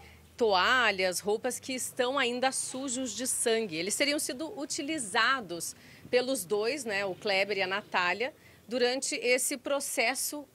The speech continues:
em que eles estavam, é, esquartejando a vítima, que se chama Renata. A gente vai entrar aqui pra mostrar, ó, o cenário deixado para trás. Foi o próprio irmão da Natália que a entregou pra polícia.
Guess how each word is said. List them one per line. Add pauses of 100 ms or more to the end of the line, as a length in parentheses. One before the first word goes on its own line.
(100)
em
que
eles
estavam, (340)
é,
esquartejando
a
vítima,
que
se
chama
Renata. (580)
A
gente
vai
entrar
aqui
pra
mostrar,
ó,
o
cenário (160)
deixado
para
trás. (200)
Foi
o
próprio
irmão
da
Natália
que
a
entregou
pra
polícia.